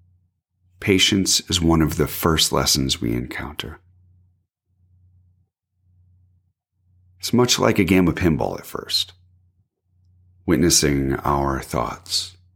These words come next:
bounce from here to there, following our consciousness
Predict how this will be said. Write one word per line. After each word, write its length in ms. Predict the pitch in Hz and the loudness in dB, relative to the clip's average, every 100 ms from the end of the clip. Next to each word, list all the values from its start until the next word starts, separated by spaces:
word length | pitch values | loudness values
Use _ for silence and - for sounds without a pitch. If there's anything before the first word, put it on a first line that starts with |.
| _ - | _ 0
bounce 260 | 78 58 | 0 0
from 220 | - 67 67 | 0 0 0
here 240 | - 85 | 2 2
to 100 | 67 | 2
there, 520 | 69 71 57 - - _ _ _ _ _ _ | 0 0 -2 -8 -18 _ _ _ _ _ _
following 520 | - - 85 80 80 | -6 -2 2 2 2
our 160 | 76 67 | 2 -2
consciousness 1120 | - - 107 - 60 - - - - - - | -4 -2 0 0 0 0 -2 -6 -4 -4 -4